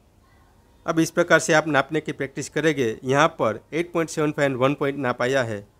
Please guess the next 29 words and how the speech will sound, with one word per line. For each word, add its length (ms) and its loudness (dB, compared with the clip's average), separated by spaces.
तो 100 -4
वो 220 -2
आपको 280 2
लिख 240 -6
देना 280 -2
है। 200 -8
अब 120 0
आप 140 2
जितनी 260 0
बार 180 6
भी 140 -2
इसको 280 -2
नापेंगे 500 -2
तो 200 -8
उतना 320 -4
ही 180 0
नाप 320 2
आना 220 -2
चाहिए। 380 -12
उसी 200 -2
तरह 220 4
से 140 0
आपको 340 0
इसका 220 -6
बार 180 6
बार 160 4
प्रैक्टिस 360 -8
करना 300 -2
है। 200 -6